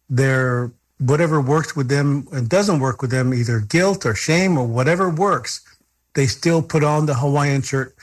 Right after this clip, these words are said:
fly to Hawaii, spend that, that week or two or even a month,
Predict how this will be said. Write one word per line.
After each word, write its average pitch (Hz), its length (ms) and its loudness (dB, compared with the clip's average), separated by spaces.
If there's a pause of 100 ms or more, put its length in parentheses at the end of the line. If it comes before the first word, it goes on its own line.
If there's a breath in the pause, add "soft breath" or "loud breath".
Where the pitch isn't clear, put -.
(200 loud breath)
fly 165 360 0
to 220 120 2
Hawaii, 156 680 0 (300)
spend 160 320 -2
that, 160 200 -2 (480)
that 147 220 -4 (220)
week 170 300 2
or 131 100 2
two 165 380 0
or 123 120 0
even 143 240 0
a 135 40 0
month, 139 560 0